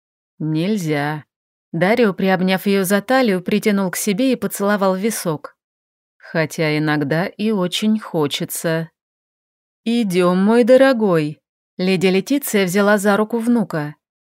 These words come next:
«Тебе понравится у нас в гостях». Вместе с родителями Дарио в поместье отправились колдун и лекарь, чтобы следить за здоровьем наследника. «Я постараюсь быстро уладить дела».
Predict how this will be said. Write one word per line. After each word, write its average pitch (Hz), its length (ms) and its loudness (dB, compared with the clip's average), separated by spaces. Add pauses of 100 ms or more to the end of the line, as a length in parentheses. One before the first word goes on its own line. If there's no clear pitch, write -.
(460)
«Тебе 202 360 0
понравится 247 840 2
у 285 60 4
нас 285 260 4
в 262 60 -2
гостях». 220 800 -2 (680)
Вместе 196 520 -2
с - 120 -4
родителями 208 580 2
Дарио 226 400 4
в 185 100 -8
поместье 208 560 2
отправились 196 600 0
колдун 202 480 2
и 262 180 -2
лекарь, 180 420 0
чтобы 180 360 -4
следить 190 400 -2
за 185 100 0
здоровьем 190 500 0
наследника. 156 840 -4 (680)
«Я 170 220 -4
постараюсь 175 640 -2
быстро 208 440 -4
уладить 196 440 -2
дела». 143 460 -4